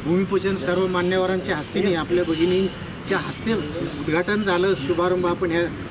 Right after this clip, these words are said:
कार्यक्रमाचं भूमिपूजन केलंय. आमदार साहेब, इथं आम्ही एक चांगली छोटीशी बिल्डिंग बांधतो. आपल्या समाजातील मुलामुलींना इथं लायब्ररी, शिक्षणाची सुविधा. आमचा सेवा संघाचा मूळ हेतू हा आहे की समाजाच्या मुलामुलींचं मन, मनगट आणि मस्तक आम्हाला हे बळकट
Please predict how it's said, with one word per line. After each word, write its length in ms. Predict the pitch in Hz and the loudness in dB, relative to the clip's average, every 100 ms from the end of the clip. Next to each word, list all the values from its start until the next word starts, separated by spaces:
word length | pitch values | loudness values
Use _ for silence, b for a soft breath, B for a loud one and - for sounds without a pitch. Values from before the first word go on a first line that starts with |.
| - - | -10 -4
कार्यक्रमाचं 640 | 151 190 185 185 185 185 | 0 2 2 2 2 2
भूमिपूजन 560 | 170 165 190 214 240 233 | 2 2 2 2 2 2
केलंय. 300 | 202 175 151 107 - - - - - | 2 2 0 -4 -8 -10 -10 -10 -4
आमदार 180 | 170 196 | 0 0
साहेब, 200 | 180 190 | 0 0
इथं 200 | 196 185 | 0 0
आम्ही 220 | 185 190 | 0 2
एक 100 | 185 | 0
चांगली 300 | 180 175 185 | 0 0 0
छोटीशी 380 | - 165 175 180 | 0 0 2 2
बिल्डिंग 320 | 170 170 214 | 2 4 2
बांधतो. 360 | 208 185 175 165 - - - 147 | 2 0 0 -2 -4 -12 -10 -6
आपल्या 240 | 143 185 | 0 0
समाजातील 680 | 175 165 170 175 175 185 175 | 0 0 0 0 2 2 2
मुलामुलींना 640 | 170 185 175 180 180 175 143 - - - | 2 2 2 2 2 0 -4 -10 -10 -4
इथं 200 | 151 185 | 0 2
लायब्ररी, 500 | 180 170 170 180 190 185 | 2 2 2 2 2 0
शिक्षणाची 500 | 180 - 190 214 226 | -2 0 0 0 -2
सुविधा. 280 | 196 190 160 143 - - - 135 | 2 2 2 -2 -10 -12 -6 -4
आमचा 260 | 180 220 | -2 -2
सेवा 280 | 160 185 220 | -2 0 0
संघाचा 400 | - 208 208 202 | 0 0 0 0
मूळ 180 | 214 226 | 0 2
हेतू 380 | 208 175 196 220 | 4 4 2 0
हा 100 | 180 | 0
आहे 120 | 208 156 - - - - | 0 -2 -4 -10 -8 -2
की 80 | 175 190 117 - - - | 0 0 -6 -8 -10 -4
समाजाच्या 500 | 151 202 226 233 226 | 0 0 2 0 0
मुलामुलींचं 760 | 208 202 214 202 208 202 208 185 | 0 2 2 0 0 -2 -2 0
मन, 300 | 175 214 233 | 2 4 4
मनगट 480 | 208 202 196 208 | 2 0 0 0
आणि 160 | 190 196 | 2 0
मस्तक 720 | 196 180 - 214 - - - | 0 0 -2 -4 -4 -10 -6
आम्हाला 220 | 160 190 190 | -2 2 2
हे 80 | |
बळकट 340 | 185 180 180 | 2 2 0